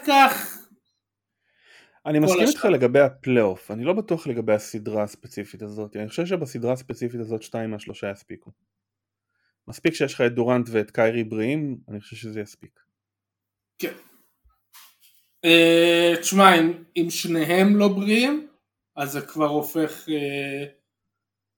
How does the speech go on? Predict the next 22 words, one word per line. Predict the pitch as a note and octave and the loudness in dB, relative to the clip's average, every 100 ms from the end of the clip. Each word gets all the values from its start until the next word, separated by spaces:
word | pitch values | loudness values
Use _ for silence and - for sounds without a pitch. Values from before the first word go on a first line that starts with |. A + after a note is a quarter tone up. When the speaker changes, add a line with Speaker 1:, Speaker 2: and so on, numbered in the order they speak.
| _ | _
Speaker 1:
לאופציונלי | F3+ D#3+ D#3 D3+ D3 - - D#3 D3 C#3+ C#3+ C#3 | 4 6 6 4 0 -6 -6 -2 0 0 0 0
עבור | C3+ B2 C3+ C3+ | -4 -4 -6 -4
בוסטון. | C#3 B2+ - B2+ B2+ B2+ _ _ _ _ _ _ _ _ _ - | -2 -4 -4 -10 -12 -14 _ _ _ _ _ _ _ _ _ -14
Speaker 2:
בסדר, | D4+ G3 A2+ | -8 -4 -2
אבל | A2 | -2
גם | G#2+ C3 D#3+ | 0 0 0
בבוסטון, | C#3+ A#2 A2 - G#2 | 2 0 0 -10 -12
כרגע | - A2+ A#2+ | -6 -4 -2
מה | A#2+ A#2+ | -4 -4
שיש | A#2+ G#2+ | -4 -6
לך | - G#2+ | -6 -10
זה | G#2+ | -10
את, | G#2 - | -10 -2
אה, | A2 A2 G#2+ | 0 0 -2
ג'ייסון | A#2 A2+ A#2+ | -4 -4 -8
טייטום, | A#2 G#2 G2+ G#2 G#2 G#2 G#2+ G#2+ G#2+ G#2+ G#2+ A2 G#2+ _ _ _ _ _ _ _ _ _ _ - | -6 -8 -8 -12 -12 -10 -8 -8 -10 -10 -12 -14 _ _ _ _ _ _ _ _ _ _ _ -2
והאי | A#2+ | 2
יציבות | D3+ D#3+ D#3 E3 E3 | 2 2 0 0 -2
של | D#3+ | 0
קמבה | F3+ F3 | 0 2
ווקר. | F#3+ A#3 C3+ A2+ _ _ _ _ _ _ _ _ _ _ | 0 -2 -6 -10 _ _ _ _ _ _ _ _ _ _
Speaker 1:
נכון, | D3+ D#3 - D4+ | -8 -6 0 0